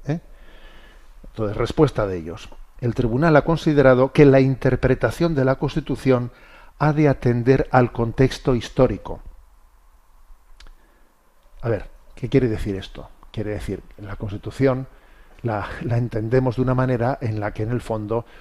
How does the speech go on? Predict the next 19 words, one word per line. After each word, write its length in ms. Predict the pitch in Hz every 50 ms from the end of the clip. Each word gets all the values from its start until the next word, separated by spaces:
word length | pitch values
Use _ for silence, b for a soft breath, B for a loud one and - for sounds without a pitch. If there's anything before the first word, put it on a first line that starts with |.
| B B -
lo 160 | 113 123 -
que 100 | - 107
sea 300 | - - 131 123 117 -
políticamente 800 | - 113 117 131 117 135 123 - 123 123 127 127 117 - 120 -
correcto 460 | - 123 - 127 131 - - - 110
en 100 | 107 113
cada 240 | - 123 113 127 127
momento, 580 | 127 131 123 120 107 104 101 - 120 127 B B B B B B B B -
la 180 | - 107 104 101
Constitución 560 | - 113 107 123 113 - 131 - - 135 127
es 160 | 127 - -
un 140 | 123 127 117
chicle 640 | - - 139 - - 131 127 131 147 151 b b b b b b b b
que 140 | - - 113
tendrá 320 | - 113 104 104 113 120
que 100 | - -
adaptarse 600 | 131 117 127 131 - - 123 113 107 - - 127
para 300 | - - 113 107 101 -
que, 380 | - - 110 104 101 98 95